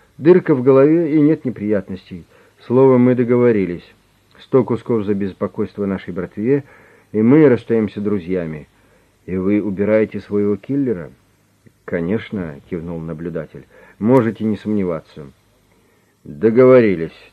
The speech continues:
также кивнул в знак согласия Константин Гаврилович. Но когда он вернулся к себе домой, его уже ждал сидевший там с несчастным видом Вихров.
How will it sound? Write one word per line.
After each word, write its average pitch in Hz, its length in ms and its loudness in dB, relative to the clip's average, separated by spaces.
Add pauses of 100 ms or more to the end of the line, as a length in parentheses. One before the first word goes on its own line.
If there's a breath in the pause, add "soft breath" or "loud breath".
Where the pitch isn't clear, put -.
также 117 380 0
кивнул 101 540 -4
в 87 80 -10
знак 95 260 -4
согласия 113 720 -4
Константин 87 680 -10
Гаврилович. 71 600 -12 (840 soft breath)
Но 117 260 0
когда 127 320 0
он 131 140 4
вернулся 123 480 -2
к - 80 -12
себе 107 260 -2
домой, 110 460 2
его 107 320 2
уже 113 220 -2
ждал 107 320 -2
сидевший 101 520 -10
там 110 320 -6
с - 120 -20
несчастным 92 600 -10
видом 104 400 -6
Вихров. 80 540 -12